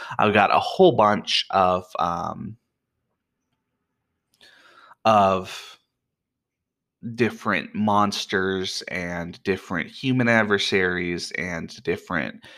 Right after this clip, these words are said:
kind of natural obstacles and, uh, labyrinths and, uh, undead and degenerate or, uh, pre-human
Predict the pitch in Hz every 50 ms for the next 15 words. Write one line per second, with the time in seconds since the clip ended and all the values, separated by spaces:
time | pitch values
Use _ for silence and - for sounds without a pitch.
0 | - - _ - - 98 87 85 95 98 101 107 113 117 117 - - 107 95 87
1 | 92 95 95 95 - - - 95 - - 107 101 90 90 87 87 87 87 92 104
2 | - - - - - - - 69 71 73 80 80 80 80 82 78 - - - -
3 | 78 73 64 58 62 87 101 101 101 104 104 101 98 95 92 92 90 85 78 -
4 | - - - - - - - - - 80 82 85 - - - - - - 73 78
5 | 65 58 52 - - - - 71 - 65 73 80 110 113 110 107 101 98 92 90
6 | 87 - 55 52 62 62 57 52 - - - _ - - - - - - - -
7 | - _ - 98 - 95 90 95 107 107 104 104 101 98 101 101 92 73 - -
8 | - - - _ - - 87 90 90 92 90 87 90 85 85 - - - 98 92
9 | 80 80 - - - - - 110 101 101 98 - - 101 101 95 95 95 92 92
10 | 92 92 90